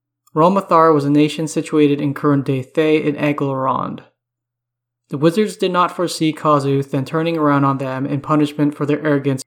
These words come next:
and thinking that they could just summon him to directly do their dirty work. Kozuth's attack on both forces was the final act in a ten-year conflict known as the Great Conflagration,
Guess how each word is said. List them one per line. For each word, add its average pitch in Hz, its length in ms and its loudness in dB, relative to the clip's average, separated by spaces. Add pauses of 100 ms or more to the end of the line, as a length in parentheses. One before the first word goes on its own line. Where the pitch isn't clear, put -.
(100)
and 147 160 -4
thinking 196 340 -2
that 180 120 -4
they 156 120 0
could 147 240 -4
just 165 280 0
summon 151 240 2
him 139 400 0
to 156 100 -6
directly 143 540 0
do 135 220 -4
their 135 120 -2
dirty 139 280 0
work. 135 400 -6 (1000)
Kozuth's 170 440 2
attack 156 480 0
on 147 160 2
both 160 240 4
forces 143 600 0
was 151 140 -6
the - 80 -16
final 156 380 2
act 143 320 0
in 170 80 -6
a 151 80 -2
ten-year 165 420 -2
conflict 151 540 0
known 147 320 2
as 147 160 -4
the 156 80 -2
Great 147 340 2
Conflagration, 135 1200 -4